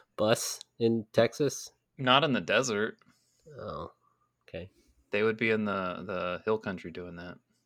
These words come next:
Speaker 1: Hmm.
Speaker 2: Yeah, no, it's, it's been, it's been good. Um, there are definitely things that I miss.
Speaker 1: Yeah.
Speaker 2: Uh, oh, th-, this would be a really good debate, I think, because a lot of people get heated on this, but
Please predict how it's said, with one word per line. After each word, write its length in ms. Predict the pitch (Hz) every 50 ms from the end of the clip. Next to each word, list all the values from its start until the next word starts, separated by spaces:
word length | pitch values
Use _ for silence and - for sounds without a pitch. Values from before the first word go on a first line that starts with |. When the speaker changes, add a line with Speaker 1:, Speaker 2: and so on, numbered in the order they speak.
| _ _ _ _ _ _ _ _ _ _ _ _ _ _ _ _ -
Speaker 1:
Hmm. 200 | 104 - 82 78 - _ _ _ _ _ _ - - - - _ _ -
Speaker 2:
Yeah, 160 | 131 131 135
no, 140 | 131 135 143
it's, 300 | 135 160 170 - - -
it's 160 | 165 175 - -
been, 380 | - 247 226 214 202 185 175
it's 160 | 165 - -
been 180 | - 269 240 175
good. 360 | 139 113 107 117 139 165 165 - _ _ _ _ - -
Um, 840 | 131 131 131 131 127 127 127 127 127 127 131 131 127 127 131 131 - _ _ _ _ _ _ _ _ _ _
there 240 | 123 123 131 135 131
are 60 | 135
definitely 480 | 123 - - 117 113 - 143 135 131 120
things 240 | 120 117 110 107 107
that 100 | 104 98
I 80 | 92
miss. 720 | 90 87 107 123 120 110 107 - - - - - - - _ _ _ _ _ _ _ _ - - - -
Speaker 1:
Yeah. 200 | 95 90 92 95 - _ _ _ _ _ _ -
Speaker 2:
Uh, 360 | - 101 101 101 101 101 95 - -
oh, 200 | 131 135 131 117
th-, 160 | 127 147 - -
this 220 | - 147 165 - -
would 80 | 185
be 100 | - 151
a 60 | 123 107
really 220 | 107 104 101 98
good 120 | 98 92
debate, 320 | 90 101 - 95 92 92 92
I 100 | 90 90
think, 300 | - - 92 101 104 -
because 200 | 101 - 98 104
a 60 | 101
lot 160 | 101 101 98
of 60 | 101
people 200 | - - 117 110
get 120 | 107 - - -
heated 200 | 104 95 95 95
on 140 | 92 92
this, 280 | 92 95 95 98 - - -
but 300 | - 95 92 92 87 -